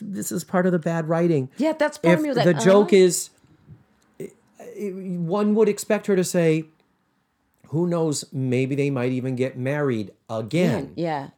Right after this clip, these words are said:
Speaker 1: 'Cause her parents were married. They're her parents.
Speaker 2: Yeah, and they, you can't, I don't think you can adopt kids when you
Speaker 1: I don't think so
Speaker 2: you,
Speaker 1: either.
Speaker 2: yeah.
Speaker 1: We, there was no mention of this made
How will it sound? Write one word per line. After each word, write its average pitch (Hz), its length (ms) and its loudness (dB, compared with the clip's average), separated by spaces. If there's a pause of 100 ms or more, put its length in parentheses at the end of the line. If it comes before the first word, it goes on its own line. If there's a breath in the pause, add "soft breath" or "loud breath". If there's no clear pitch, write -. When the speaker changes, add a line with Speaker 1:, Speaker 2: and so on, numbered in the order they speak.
(140)
Speaker 1:
'Cause 156 160 -4
her 160 100 -2
parents 226 600 -2 (420)
were 143 80 -10
married. 170 360 -4
They're 156 120 -2
her 202 80 0
parents. 247 560 -8
Speaker 2:
Yeah, 277 180 0
and 269 140 -2
they, 269 260 -4
you 202 340 -6
can't, 269 320 -6
I 214 80 -4
don't 233 160 -6
think 208 200 -6
you 190 40 -8
can 165 140 -6
adopt 320 360 -6
kids 151 280 -6
when 156 200 -6
you 151 80 -6
Speaker 1:
I 127 80 -2
don't 151 200 -2
think 147 160 0
so 139 180 -2
Speaker 2:
you, 208 100 0
Speaker 1:
either. 147 340 0
Speaker 2:
yeah. 180 300 0
Speaker 1:
We, 143 60 -2
there 135 180 -2
was 156 180 -6
no 156 120 -2
mention 160 360 -4
of 107 100 -4
this 101 320 -4 (160)
made 101 480 -4